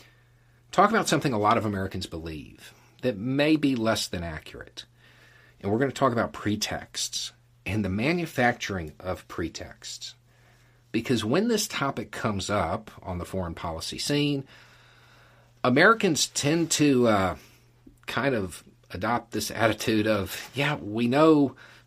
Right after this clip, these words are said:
sorry, we're not gonna fall for it again." And they think of one particular incident. You know, they think of one time, and that's what they kinda latch on to.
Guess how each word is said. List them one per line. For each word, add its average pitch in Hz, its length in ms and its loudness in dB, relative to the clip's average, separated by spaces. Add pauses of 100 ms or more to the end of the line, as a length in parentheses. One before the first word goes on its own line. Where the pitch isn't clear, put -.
(100)
sorry, 131 600 6
we're 104 160 -2
not 110 180 0
gonna 120 140 -4
fall 120 260 2
for 113 220 0
it 113 60 -2
again." 110 600 -2 (260)
And 104 140 -4
they 107 80 -2
think 131 220 -4
of 101 120 -4
one 113 320 -2
particular 110 600 -4
incident. - 580 -8 (340)
You 101 120 -6
know, 113 120 -2
they 110 120 -6
think 139 240 -2
of 101 120 -4
one 131 300 -2
time, 139 640 -2 (1200)
and 123 140 0
that's 127 220 0
what 139 100 0
they 139 80 0
kinda 117 300 -4
latch 101 340 -4
on 160 220 -4
to. - 180 -10